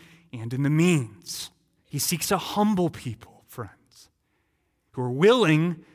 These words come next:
to do the right thing in the right way. And there are plenty of clues in this story that Rebecca is not doing the right things at all. So one of the clearest, just to pick one of these for the sake of time,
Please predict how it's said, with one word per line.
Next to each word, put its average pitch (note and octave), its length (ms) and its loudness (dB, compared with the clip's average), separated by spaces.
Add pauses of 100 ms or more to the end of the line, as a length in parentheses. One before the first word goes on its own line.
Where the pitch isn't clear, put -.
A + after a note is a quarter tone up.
(200)
to - 80 -16
do C#3 120 -2
the C3 60 0
right E3 320 0
thing D#3 640 2 (240)
in C#3 80 -4
the C3+ 60 -2
right C#3 220 0
way. D#3+ 320 4
And A#2+ 120 -6
there C3 80 2
are B2 40 0
plenty A3+ 400 2
of B3+ 60 2
clues B3+ 460 2
in A3 100 0
this G#3+ 120 2
story A3 520 2 (220)
that G3 80 -2
Rebecca G3 400 0
is F#3 180 0
not G3+ 440 2
doing F#3 260 2
the F3 80 2
right F3 260 2
things E3+ 320 -4
at F3 180 0
all. E3+ 180 4
So - 140 -6
one E3+ 120 -2
of F3+ 80 -2
the D#3+ 100 -2
clearest, F#3+ 680 0
just - 180 -8
to E3 60 -8
pick D#3+ 240 -10
one E3+ 240 0
of D#3+ 100 -2
these C#3 180 -6
for - 80 -14
the D3 80 -8
sake D#3 200 -6
of - 60 -8
time, F3+ 300 -4